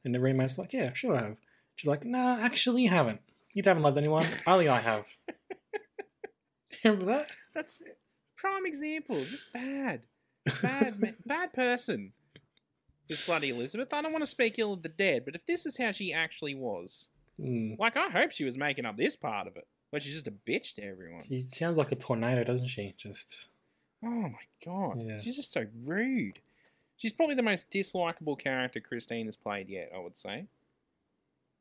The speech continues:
Speaker 1: Just about, probably. That was, that was, that was the, the woman, or the young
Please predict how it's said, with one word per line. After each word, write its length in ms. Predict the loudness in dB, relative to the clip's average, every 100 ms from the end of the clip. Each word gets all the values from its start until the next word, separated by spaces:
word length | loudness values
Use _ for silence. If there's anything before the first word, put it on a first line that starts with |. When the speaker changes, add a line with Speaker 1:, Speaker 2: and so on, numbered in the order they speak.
| _ _ _ _ _ -12
Speaker 1:
Just 200 | -4 -4
about, 380 | -2 -4 -4 -8
probably. 440 | -6 -4 -4 -10 _ -20 -20 _ 4
That 80 | 6
was, 120 | 6
that 100 | 8
was, 200 | 8 6
that 160 | 6 6
was 140 | 6
the, 340 | 6 4 4 -2 _ -20 _ _ _
the 680 | 2 4 4 4 0 0 0
woman, 480 | 2 2 2 2 0
or 100 | 2
the 60 | 4
young 360 | 4 4 0